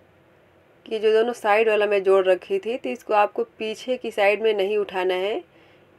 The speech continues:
एकदम ध्यान से देखिए, आपको बिल्कुल भी ध्यान, आपको अगर वीडियो को थोड़ा सा भी भगाएंगे तो आपका कवर यहीं से बिगड़ जाएगा। फिर आप बोलेंगे कि आप कैसे बनाएं कि आपका कवर बिगड़ गया।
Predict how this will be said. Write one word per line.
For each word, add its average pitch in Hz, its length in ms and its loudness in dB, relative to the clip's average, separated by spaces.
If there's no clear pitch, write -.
एकदम 190 320 0
ध्यान 214 340 2
से 220 120 -4
देखिए, 202 260 0
आपको 220 220 0
बिल्कुल 190 380 0
भी 214 100 0
ध्यान, 196 320 0
आपको 196 240 0
अगर 185 200 2
वीडियो 202 260 0
को 226 60 -2
थोड़ा 208 160 -4
सा 208 120 -2
भी 196 40 -2
भगाएंगे 196 320 2
तो 196 80 0
आपका 190 200 -2
कवर 190 240 2
यहीं 185 160 0
से 190 120 -2
बिगड़ 180 260 2
जाएगा। 180 300 2
फिर 196 160 -4
आप 185 180 -2
बोलेंगे 185 380 0
कि 220 120 -4
आप 185 160 -2
कैसे 180 240 -2
बनाएं 185 280 -2
कि 185 100 -4
आपका 170 200 -6
कवर 175 220 -4
बिगड़ 165 260 -4
गया। 185 260 -2